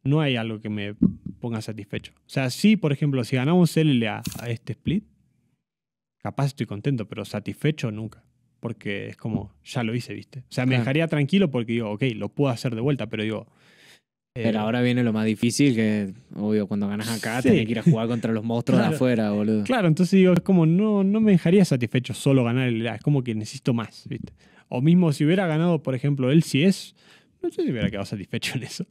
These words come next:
Speaker 2: Hubieras querido más, hubieras
Speaker 1: Capaz
Speaker 2: querido
Speaker 1: hubiera
Speaker 2: lec.
Speaker 1: querido más. Capaz, no sé, capaz quería ir al Mundial y ganarle a algún que otro equipo. O llegar a más semis, por ejemplo, o algo así. O ganar el Mundial.
Speaker 2: ¿Te
Speaker 1: No sé.
Speaker 2: imaginás un semis, amigo?
Speaker 1: <laughs> Andá a saber,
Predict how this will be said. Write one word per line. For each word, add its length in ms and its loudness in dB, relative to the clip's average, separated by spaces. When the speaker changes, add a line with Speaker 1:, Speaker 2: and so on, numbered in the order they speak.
Speaker 2:
Hubieras 240 0
querido 260 2
más, 180 0
hubieras 200 2
Speaker 1:
Capaz 160 2
Speaker 2:
querido 180 6
Speaker 1:
hubiera 160 8
Speaker 2:
lec. 80 0
Speaker 1:
querido 260 4
más. 440 -2
Capaz, 340 -2
no 120 2
sé, 160 0
capaz 240 -2
quería 440 2
ir 140 0
al 100 2
Mundial 340 4
y 80 6
ganarle 340 0
a 20 2
algún 240 0
que 80 -2
otro 120 -2
equipo. 320 -4
O 240 -8
llegar 300 -8
a 160 -4
más 240 -2
semis, 440 2
por 140 -18
ejemplo, 300 -2
o 60 -8
algo 140 -6
así. 160 -10
O 100 -4
ganar 200 0
el 120 2
Mundial. 240 0
Speaker 2:
¿Te 100 -4
Speaker 1:
No 80 -2
sé. 140 -4
Speaker 2:
imaginás 200 0
un 120 -2
semis, 340 -6
amigo? 340 -8
Speaker 1:
<laughs> 600 -10
Andá 160 -4
a 40 -4
saber, 340 -6